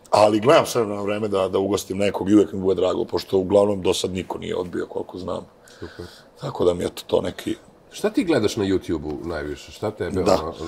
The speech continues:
Speaker 2: ka-, ka-, verovatno provodiš neko
Speaker 1: Provodim,
Speaker 2: određeno
Speaker 1: da,
Speaker 2: vreme
Speaker 1: da,
Speaker 2: dnevno
Speaker 1: da,
Speaker 2: na,
Speaker 1: da,
Speaker 2: na toj
Speaker 1: provodim.
Speaker 2: platformi?
Speaker 1: E, ispratio sam Kevin Jamesa na YouTube-u, pokrenuo neki YouTube kanal, ono, sa svojim isto nekim minim skečevima.
Speaker 2: Mhm.
Speaker 1: Rekao sam sto puta Key and Peele, e, mada tu se one slabo nešto izbacuju.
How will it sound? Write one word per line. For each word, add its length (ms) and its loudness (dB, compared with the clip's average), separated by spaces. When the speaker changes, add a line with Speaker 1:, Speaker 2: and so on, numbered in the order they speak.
Speaker 2:
ka-, 160 0
ka-, 200 -2
verovatno 360 2
provodiš 500 0
neko 160 -10
Speaker 1:
Provodim, 240 12
Speaker 2:
određeno 300 8
Speaker 1:
da, 80 6
Speaker 2:
vreme 240 0
Speaker 1:
da, 80 -8
Speaker 2:
dnevno 300 -8
Speaker 1:
da, 80 -2
Speaker 2:
na, 60 -4
Speaker 1:
da, 60 -8
Speaker 2:
na 100 -8
toj 160 -4
Speaker 1:
provodim. 360 4
Speaker 2:
platformi? 280 4
Speaker 1:
E, 1120 -8
ispratio 340 4
sam 180 0
Kevin 300 2
Jamesa 400 4
na 80 -4
YouTube-u, 500 0
pokrenuo 380 2
neki 300 -2
YouTube 220 -4
kanal, 440 2
ono, 180 -4
sa 80 -4
svojim 300 2
isto 180 -10
nekim 240 -6
minim 180 -4
skečevima. 480 2
Speaker 2:
Mhm. 200 -4
Speaker 1:
Rekao 220 2
sam 140 -6
sto 160 0
puta 280 -8
Key 160 -4
and 100 -8
Peele, 220 6
e, 1000 2
mada 220 6
tu 160 -6
se 120 -4
one 180 -2
slabo 240 2
nešto 240 -6
izbacuju. 580 4